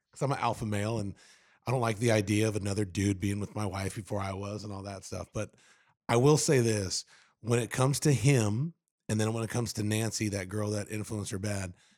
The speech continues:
after my wife had given her life to the Lord, to this day, she never says bad stuff about those people. Like, I can tell you're not bitter towards your ex-boyfriend.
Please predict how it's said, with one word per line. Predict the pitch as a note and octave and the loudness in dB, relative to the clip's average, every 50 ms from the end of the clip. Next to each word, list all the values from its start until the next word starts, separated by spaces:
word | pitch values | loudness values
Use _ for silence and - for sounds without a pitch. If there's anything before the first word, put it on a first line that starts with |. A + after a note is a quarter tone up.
| _ _ _ _ _ _ _ _ _ _ _ _ _ _ _ _ _ _ _ _ _ _ _ _ _ _ - | _ _ _ _ _ _ _ _ _ _ _ _ _ _ _ _ _ _ _ _ _ _ _ _ _ _ -4
after | A#2 G#2+ A#2 - - D3+ | -2 0 0 0 0 2
my | D3+ D#3+ D3+ | 2 4 4
wife | C3+ B2+ A#2+ B2 A#2+ | 4 2 2 0 -2
had | B2 G#2+ | -4 -2
given | A2 A2+ G#2+ A2 | -2 -2 -2 -2
her | A2 | -2
life | G#2+ G#2 G#2 - | -2 -4 -4 -4
to | - | -4
the | A2 G#2 | -4 -4
Lord, | G2+ G2+ G2+ G2+ F#2 E2+ - | -2 -4 -4 -6 -6 -8 -8
to | - G2 | -8 -4
this | G#2+ G#2 - - | -4 -4 -4 -4
day, | - G#2+ F#2+ F2+ E2+ F2 E2+ - _ _ _ _ _ _ _ _ _ _ _ _ _ _ _ _ | -4 -4 -4 -2 -4 -8 -12 -16 _ _ _ _ _ _ _ _ _ _ _ _ _ _ _ _
she | - - - - G#2+ | -10 -10 -8 -6 -6
never | G2 F#2 F2+ F2+ F#2+ G2 F#2+ F2+ G#2 G#2+ A2 A#2 A#2+ B2 - _ _ _ _ _ _ _ _ _ | -4 -4 -4 -4 -4 -6 -4 -4 -4 -4 -4 -6 -8 -10 -14 _ _ _ _ _ _ _ _ _
says | - - - G#2+ G#2 G2+ G2 F2+ | -6 -4 -2 0 0 -2 -2 -4
bad | F#2 F2 F#2+ F#2 F2+ E2+ | -6 -8 -8 -8 -6 -8
stuff | - - G2+ G#2 - G#2+ | -6 -6 -8 -8 -8 -10
about | - E2 E2 - | -10 -10 -10 -10
those | - D2+ - - | -12 -14 -16 -14
people. | - F2+ - _ - - _ _ _ _ _ _ _ _ _ _ _ _ _ _ _ _ | -16 -18 -18 _ -20 -20 _ _ _ _ _ _ _ _ _ _ _ _ _ _ _ _
Like, | A2+ G#2+ G2+ - - | -8 -6 -6 -6 -4
I | - A#2 A#2 | -2 -2 0
can | - D3+ C#3+ B2 | 0 0 -2 -2
tell | - - - C#3 B2+ A#2+ A2+ G#2+ G#2 G2+ G2 - _ _ _ _ _ _ _ _ _ _ _ _ _ _ _ _ | 0 0 2 2 2 2 0 -2 -4 -6 -8 -12 _ _ _ _ _ _ _ _ _ _ _ _ _ _ _ _
you're | - A#2 | 0 2
not | A#2+ B2+ B2 G2+ F#2 | 2 2 0 0 0
bitter | A2+ G#2+ A2 G2+ | 0 0 0 0
towards | - - G2+ F#2 F#2 | 0 0 -2 -2 -4
your | G2+ F2+ | -4 -6
ex-boyfriend. | - - G2+ F#2+ F#2+ F2+ - - G2 E2+ D#2+ D#2 | -6 -8 -8 -8 -8 -8 -8 -10 -12 -14 -14 -16